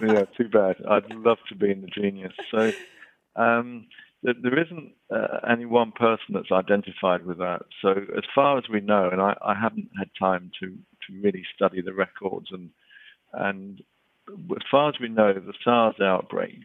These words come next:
Speaker 2: in, I think it was about, about two thousand and four, five, something six, something like that. There was an incident of a,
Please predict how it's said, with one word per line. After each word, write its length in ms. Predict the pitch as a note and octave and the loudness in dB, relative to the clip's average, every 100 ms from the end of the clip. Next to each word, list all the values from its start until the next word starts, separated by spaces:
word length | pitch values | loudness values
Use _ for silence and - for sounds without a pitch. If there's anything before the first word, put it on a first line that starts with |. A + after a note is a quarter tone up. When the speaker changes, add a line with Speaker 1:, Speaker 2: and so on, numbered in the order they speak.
| - - | -20 -16
Speaker 2:
in, 200 | F#2+ F#2 | -8 -6
I 100 | F2+ | -6
think 160 | A#2 A2 | -8 -10
it 60 | G#2+ | -16
was 120 | G2+ | -18
about, 800 | F#2+ _ _ G#2+ F#2+ F2+ G1+ - - - | -20 _ _ 2 4 2 -4 -14 -20 -18
about 560 | G2 - F#2+ F#2 - - _ A3+ _ - | -12 -6 -6 -6 -10 -16 _ -20 _ -18
two 80 | - - | -16 -12
thousand 380 | - - - - | -12 -12 -16 -20
and 100 | - | -14
four, 300 | - F#2+ F#2+ - | -10 -8 -8 -10
five, 300 | G#2+ F#2+ F#2 - _ _ - | -10 -8 -10 -14 _ _ -18
something 240 | - F#2+ - - | -18 -16 -16 -14
six, 220 | - - | -14 -14
something 260 | - E2+ F#2+ | -14 -14 -8
like 180 | F#2 - | -8 -6
that. 220 | F#2+ - - - - _ | -8 -10 -16 -20 -20 _
There 120 | A2 | -2
was 180 | A2 A#2+ | 2 2
an 120 | B2 A#2+ | 2 -2
incident 580 | B2 - G2+ G#2 G2 G2 | -2 -8 -4 -2 -2 -2
of 220 | G2+ G2+ | -2 0
a, 260 | G2 F#2+ | -2 -2